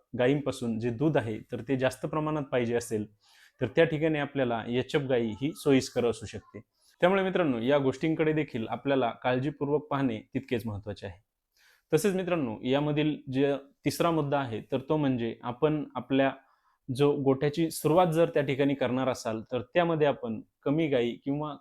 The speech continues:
कमी म्हैस यांपासून सुरु-, सुरुवात करणे हे खूप गरजेचे आहे.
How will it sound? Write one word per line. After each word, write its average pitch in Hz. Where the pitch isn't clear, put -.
कमी 151
म्हैस 131
यांपासून 156
सुरु-, 135
सुरुवात 143
करणे 123
हे 135
खूप 113
गरजेचे 104
आहे. 95